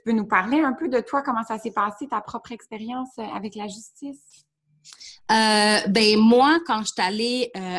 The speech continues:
Speaker 2: en cours, euh, ça m'a tout pris de un bon change, hein.
Speaker 1: C'est
Speaker 2: Ça,
Speaker 1: sûr.
Speaker 2: c'est, c'est, c'est atroce, c'est se remémorer des souvenirs qu'on veut pas.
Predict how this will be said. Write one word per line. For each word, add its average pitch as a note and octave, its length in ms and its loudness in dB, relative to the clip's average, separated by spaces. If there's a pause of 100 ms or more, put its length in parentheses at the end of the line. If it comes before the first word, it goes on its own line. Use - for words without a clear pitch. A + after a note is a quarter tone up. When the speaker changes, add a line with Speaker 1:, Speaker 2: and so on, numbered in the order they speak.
Speaker 2:
en G3 160 -10
cours, B3+ 680 -2
euh, F3+ 1700 -4 (440)
ça F3+ 340 -2
m'a F#3 220 -6
tout B3 280 -10
pris A3+ 260 -8
de F#3+ 100 -4 (120)
un G#3 140 -6
bon E3 220 -8
change, B3 380 -6
hein. B3+ 160 -6
Speaker 1:
C'est G3 140 -4
Speaker 2:
Ça, D3+ 320 0
Speaker 1:
sûr. F#3 180 -4 (420)
Speaker 2:
c'est, G3+ 380 4
c'est, E3+ 100 -8
c'est G#3 180 0
atroce, A#3+ 560 -4
c'est G3 220 0
se - 240 -4 (180)
remémorer F#3+ 520 2
des A3+ 120 0
souvenirs G3+ 460 -4
qu'on F3+ 180 0
veut E3+ 200 0
pas. F4 220 2